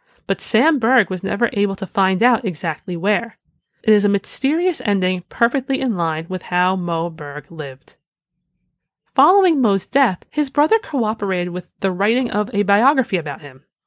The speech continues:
Then his sister released a competing one. I've already mentioned Davidoff's work.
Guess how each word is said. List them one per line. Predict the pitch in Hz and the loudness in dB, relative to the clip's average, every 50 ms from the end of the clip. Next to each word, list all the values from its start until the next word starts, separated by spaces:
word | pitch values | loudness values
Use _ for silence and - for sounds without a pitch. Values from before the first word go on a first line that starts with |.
| _ | _
Then | - 202 196 | 2 2 2
his | 180 202 190 190 | 2 0 -2 -2
sister | - - 339 339 - - 196 185 180 | -2 -2 -2 -2 -2 -4 -4 -4 -2
released | 190 196 185 170 175 165 - - | -2 -2 -2 -2 -2 -4 -4 -4
a | - 185 | -6 -6
competing | - - 214 196 - - 262 262 226 185 160 | -4 -4 -6 -6 -2 0 2 2 2 2 0
one. | 156 143 135 147 - _ _ _ _ _ _ _ _ _ _ _ | -4 -10 -14 -16 -20 _ _ _ _ _ _ _ _ _ _ _
I've | 202 202 196 | -2 0 2
already | 214 214 208 202 196 185 | 4 4 4 4 2 2
mentioned | 190 214 254 254 - 208 185 165 | 2 0 0 0 -2 -4 -2 0
Davidoff's | 190 196 240 240 208 175 156 143 - - | 2 2 2 2 0 -4 -6 -8 -10 -12
work. | - 160 147 180 - - | -12 -8 -8 -8 -8 -10